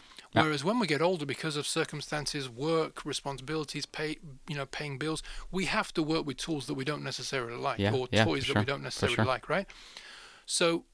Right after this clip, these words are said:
Speaker 2: my point is, is that as people that suffer from tinnitus, and, and in some cases severe tinnitus, which I would put myself in that category,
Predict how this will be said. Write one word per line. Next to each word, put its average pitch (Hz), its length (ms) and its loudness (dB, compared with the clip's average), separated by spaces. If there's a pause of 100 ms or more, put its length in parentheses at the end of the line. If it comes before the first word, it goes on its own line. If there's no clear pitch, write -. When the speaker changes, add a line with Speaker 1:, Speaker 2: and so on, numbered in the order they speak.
(140)
Speaker 2:
my 185 240 4
point 151 340 -2
is, 147 260 -2
is 127 120 -2
that 143 120 0
as 143 140 -2
people 214 400 -2
that 156 280 -4
suffer - 380 0
from 139 220 -6
tinnitus, 143 460 -4
and, 147 100 -4
and 143 180 -4
in 139 60 -2
some 165 220 -2
cases 135 340 -2
severe 175 420 2
tinnitus, - 580 -6
which - 260 -6
I 147 160 2
would 143 180 -2
put - 140 -6
myself 151 440 0
in 131 80 -6
that 127 120 -8
category, 127 420 -6